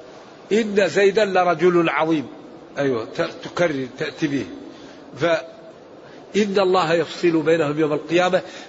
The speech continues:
أي يبين المحق من المبطل، ويدخل المتقين الجنة ويدخل الكافرين النار. فالفصل هو إظهار كل ما على واحد، فهو الحكم،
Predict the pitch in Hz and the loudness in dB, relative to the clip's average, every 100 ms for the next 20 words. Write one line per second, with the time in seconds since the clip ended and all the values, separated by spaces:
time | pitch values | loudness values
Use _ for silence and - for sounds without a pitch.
0 | - - 220 190 180 185 196 214 202 202 | -8 -2 -2 -2 2 4 4 2 0 0
1 | - - - - - - - - - - | -2 -18 -20 -20 -20 -20 -20 -20 -20 -20
2 | - - - - 160 175 170 - 190 196 | -20 -20 -20 -8 -4 0 0 0 -2 -2
3 | - - 160 180 170 156 165 165 190 196 | -6 -16 -2 2 2 0 -2 -2 -2 -2
4 | - - - - - - - 156 190 202 | -4 -20 -20 -20 -20 -20 -2 4 4 4
5 | - 175 175 185 190 190 - 196 190 175 | 2 2 4 2 2 -2 0 2 2 2
6 | 160 208 220 220 - 175 180 - 170 139 | 2 0 0 -2 2 2 2 2 0 0
7 | - 151 151 143 143 135 131 107 - - | -2 -2 0 0 0 -2 -2 -4 -8 -20
8 | - - - - - - - 202 190 233 | -20 -20 -20 -20 -20 -16 0 0 2 -2
9 | - 269 226 - - - - - 190 220 | 2 2 0 -10 -20 -20 -20 0 4 4
10 | 185 185 185 214 - - - 214 185 185 | 4 2 2 0 -2 -8 -2 -2 2 0
11 | 156 175 165 147 117 - - 190 240 220 | 2 2 4 2 -2 -16 -2 2 4 4
12 | 180 175 - 139 | 4 0 0 -8